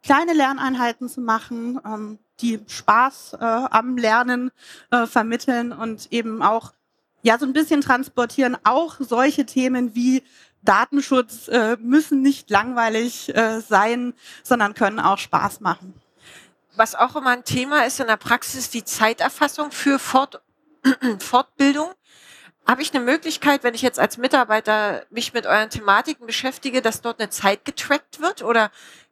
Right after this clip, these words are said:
Speaker 2: definiere ich das vorher als Arbeitgeber, wie viel Zeit für welche Inhalte zur Verfügung steht?
Speaker 1: Genau, also da sind wir, sind wir aktuell dran. Wir sind dabei, immer wieder auch Anforderungen,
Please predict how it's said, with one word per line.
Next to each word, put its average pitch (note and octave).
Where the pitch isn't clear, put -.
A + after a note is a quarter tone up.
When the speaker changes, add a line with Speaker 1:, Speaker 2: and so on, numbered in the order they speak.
Speaker 2:
definiere A#3
ich -
das -
vorher A#3+
als -
Arbeitgeber, A#3+
wie B3
viel -
Zeit A#3+
für A3+
welche G3+
Inhalte B3+
zur -
Verfügung C4+
steht? -
Speaker 1:
Genau, G#3+
also G#3+
da A#3+
sind D4
wir, C#4+
sind C4+
wir C#4
aktuell -
dran. A#3+
Wir C4
sind C4
dabei, A3+
immer B3+
wieder B3
auch G#3+
Anforderungen, C4